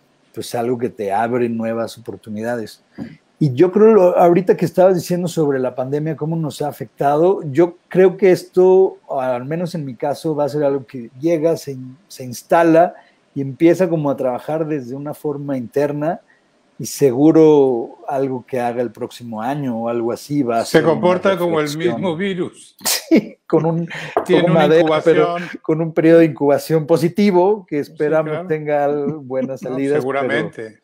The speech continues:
Speaker 1: sí, no, no es inmediato. Algo que leí, ahora que fue el terremoto aquí en el dos mil diecisiete, eh, volví a leer el, el poema de, de José Emilio Pacheco que hizo en el terremoto del ochenta y cinco
Speaker 2: Ah, claro.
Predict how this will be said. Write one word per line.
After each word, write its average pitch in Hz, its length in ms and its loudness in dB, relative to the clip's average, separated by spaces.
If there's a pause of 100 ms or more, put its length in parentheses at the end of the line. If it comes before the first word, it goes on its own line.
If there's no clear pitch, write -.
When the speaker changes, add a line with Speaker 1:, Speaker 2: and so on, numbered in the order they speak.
(140)
Speaker 1:
sí, - 280 -8
no, 135 280 -2
no 127 120 -4
es 127 160 -6
inmediato. 113 560 -6
Algo 135 360 2
que 147 120 2
leí, 135 480 2 (680)
ahora 165 380 6
que 156 100 -10
fue 156 200 -2
el 156 60 -4
terremoto 151 500 -4
aquí 156 240 -6
en 143 80 -6
el 143 100 -6
dos 123 160 -10
mil 135 160 -10
diecisiete, 135 880 -8
eh, 117 400 -10 (680)
volví 135 280 2
a 151 40 6
leer 156 220 6
el, 151 300 4
el 131 200 -4
poema 139 580 -2
de, 117 460 -6
de 120 100 -16
José - 280 -16
Emilio 131 240 -6
Pacheco 120 500 -8
que 117 140 -6
hizo 123 240 -4
en 139 60 -6
el 120 120 -4
terremoto 117 540 -6
del 127 120 -2
ochenta 123 340 -8
y 139 80 -8
cinco 135 220 -6
Speaker 2:
Ah, 135 120 0
claro. 143 160 -4